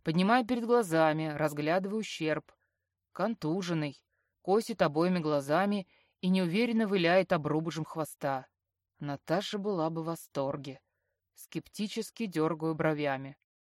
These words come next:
Контузом будешь, короче. Везу его на рентген, его отмывают, ставят прививки.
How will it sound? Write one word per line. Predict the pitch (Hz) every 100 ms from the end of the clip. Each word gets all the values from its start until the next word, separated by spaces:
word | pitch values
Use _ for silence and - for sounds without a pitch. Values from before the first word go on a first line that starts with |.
| _ _ -
Контузом | 180 226 214 - 226 214 151 147 143
будешь, | 147 139 135 -
короче. | - 151 147 139 - 156 - _ _ _ _ _ _ _ _ -
Везу | 156 185 220
его | 277 240 247
на | 247
рентген, | 254 233 160 165 151 143 _ -
его | 143 151
отмывают, | 202 233 170 147 170 190 -
ставят | - 151 180
прививки. | - 196 156 139 - 151